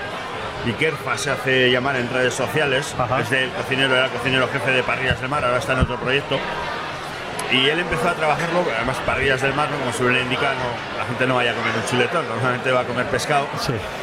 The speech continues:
Speaker 1: Y comentaba, ¿no? Que era una forma que, o sea, que había encontrado una forma espectacular a través de la colza de unir tierra y mar,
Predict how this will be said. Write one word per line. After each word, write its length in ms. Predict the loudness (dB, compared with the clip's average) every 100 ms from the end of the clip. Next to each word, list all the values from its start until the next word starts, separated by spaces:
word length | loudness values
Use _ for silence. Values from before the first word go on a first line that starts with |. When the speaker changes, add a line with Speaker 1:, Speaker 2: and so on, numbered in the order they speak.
| -6 -6 -4 0
Speaker 1:
Y 480 | 2 4 4 4 4
comentaba, 560 | 2 0 0 2 2 0
¿no? 180 | 0
Que 60 | 2
era 100 | 2
una 140 | 2
forma 320 | 0 0 0 0
que, 100 | -2
o 40 |
sea, 120 | 0
que 80 | 0
había 140 | 0
encontrado 260 | 0 0 0
una 120 | 0
forma 220 | 0 0
espectacular 640 | -2 0 -2 0 2 2 2
a 80 |
través 240 | 2 2 2
de 60 |
la 80 | 2
colza 320 | 2 0 2
de 80 | 2
unir 240 | 4 4 2
tierra 380 | 2 0 0 0
y 40 |
mar, 240 | 0 0